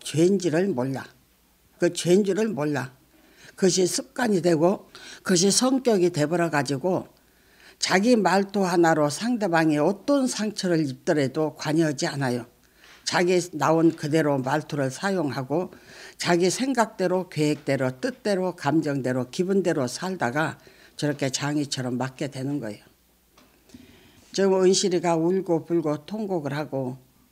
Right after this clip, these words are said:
지금 나한테 몇 번째 지금 전화가 왔어요.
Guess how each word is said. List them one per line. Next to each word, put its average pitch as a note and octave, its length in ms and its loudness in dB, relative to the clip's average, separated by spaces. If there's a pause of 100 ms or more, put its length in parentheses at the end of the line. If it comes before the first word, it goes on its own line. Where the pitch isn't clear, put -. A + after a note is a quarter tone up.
(140)
지금 D#3 260 0
나한테 C#3+ 320 -2
몇 C3+ 200 -4
번째 F3 280 -4
지금 A#2+ 240 -4
전화가 C#3+ 460 -8
왔어요. A#2+ 420 -12